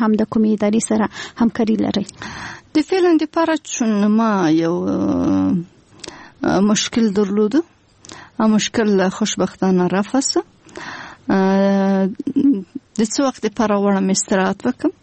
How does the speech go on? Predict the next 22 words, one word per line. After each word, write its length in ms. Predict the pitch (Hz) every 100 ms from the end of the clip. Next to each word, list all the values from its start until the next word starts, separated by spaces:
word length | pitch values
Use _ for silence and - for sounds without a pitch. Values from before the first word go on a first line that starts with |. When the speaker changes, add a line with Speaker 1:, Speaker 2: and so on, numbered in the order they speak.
| _ -
Speaker 1:
مهم. 260 | 269 226 220 - 226 - - -
Speaker 2:
آه، 340 | 208 196 196 196
تر 180 | - 220
څنګ 420 | - 262 269 262
یې 280 | 294 302 -
ټولنیز 520 | 277 262 269 262 -
کارونه 420 | 202 190 196 196
کوم. 320 | 185 202 233 -
ل-، 40 | 277
له 360 | - 214 214
هغې 100 | 214
جملې 300 | 214 214 220
نه 100 | 226
یم، 220 | 233 220
دا 140 | 196 202
نن 200 | 208 208
د 80 | 196
تاسې 300 | - 208 -
سره 140 | - 277
مصاحبه 500 | 262 - 294 277 302
ده. 120 | 403 - - -
Speaker 1:
مهم. 280 | 262 226